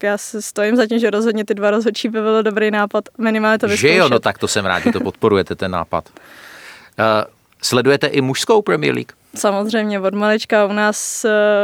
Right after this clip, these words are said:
Speaker 1: v rodině nikdy neběžely přes Vánoce pohádky, my jsme koukali furt jenom na zápasy a byli
Speaker 2: Aha,
Speaker 1: jsme
Speaker 2: krása.
Speaker 1: šťastní, že
Speaker 2: No jasně.
Speaker 1: je jich tolik těch zápasů přes ty
Speaker 2: <laughs>
Speaker 1: Vánoce,
Speaker 2: To je to nejlepší
Speaker 1: takže
Speaker 2: přes
Speaker 1: přesně
Speaker 2: Vánoce.
Speaker 1: tak.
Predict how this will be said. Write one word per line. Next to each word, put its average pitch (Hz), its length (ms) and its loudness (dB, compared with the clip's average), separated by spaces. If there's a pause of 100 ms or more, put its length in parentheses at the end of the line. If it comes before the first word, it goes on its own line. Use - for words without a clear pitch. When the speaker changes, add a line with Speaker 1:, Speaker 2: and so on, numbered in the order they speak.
(320)
Speaker 1:
v 214 60 -8
rodině 220 440 -2
nikdy 220 280 -2
neběžely 214 480 0
přes 220 200 -4
Vánoce 220 320 0
pohádky, 220 460 0
my 202 100 -4
jsme 202 160 -6
koukali 202 360 -2
furt 214 200 -8
jenom 208 220 -2
na 202 100 -2
zápasy 208 460 0
a 214 60 0
byli 220 160 2
Speaker 2:
Aha, 208 100 4
Speaker 1:
jsme 240 120 2
Speaker 2:
krása. - 80 -2 (120)
Speaker 1:
šťastní, 220 300 0
že 214 240 0 (100)
Speaker 2:
No 202 100 0
jasně. 185 180 2
Speaker 1:
je 240 40 8
jich 240 140 4
tolik 233 280 4
těch 247 180 0
zápasů 226 400 2
přes 226 260 -4
ty 220 320 4 (160)
Speaker 2:
<laughs> - 220 -4
Speaker 1:
Vánoce, 220 380 0
Speaker 2:
To 233 60 0
je 220 60 2
to - 60 0
nejlepší 220 240 0
Speaker 1:
takže 214 80 -2
Speaker 2:
přes 220 140 -6
Speaker 1:
přesně 202 80 -4
Speaker 2:
Vánoce. 190 340 -2
Speaker 1:
tak. 214 140 -8